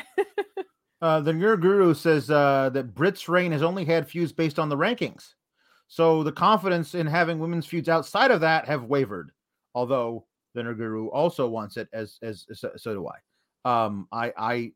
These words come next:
Speaker 2: uh, I, yeah, I think, I think it's all there. You just, you just need to do it. I don't feel like th-, you have the roster, you have the time, figure it out. They, they've done a great job, I think, with the Shida and Deeb thing.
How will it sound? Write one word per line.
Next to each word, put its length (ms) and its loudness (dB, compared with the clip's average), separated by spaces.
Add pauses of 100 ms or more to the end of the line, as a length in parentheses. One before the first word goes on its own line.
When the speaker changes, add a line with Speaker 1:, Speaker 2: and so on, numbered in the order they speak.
Speaker 2:
uh, 80 -14 (160)
I, 220 -6
yeah, 240 2
I 80 0
think, 240 -4
I 80 -4
think 180 -6
it's 100 -4
all 140 2
there. 320 0
You 140 -8
just, 100 -14
you 80 -6
just 120 -10
need 100 -8
to 60 -10
do 240 -2
it. 120 -2
I 120 -4
don't 160 -2 (180)
feel 120 -4
like 280 -4 (680)
th-, 220 -8
you 140 -2
have 180 6
the 100 0
roster, 600 4 (560)
you 100 -10
have 160 -2
the 60 -6
time, 500 -4 (140)
figure 180 0
it 20 2
out. 140 2
They, 120 0
they've 220 0
done 220 10
a 60 2
great 260 4
job, 320 6
I 80 4
think, 300 -4
with 80 -4
the 80 -8
Shida 320 -2
and 120 -6
Deeb 300 -4
thing. 300 -10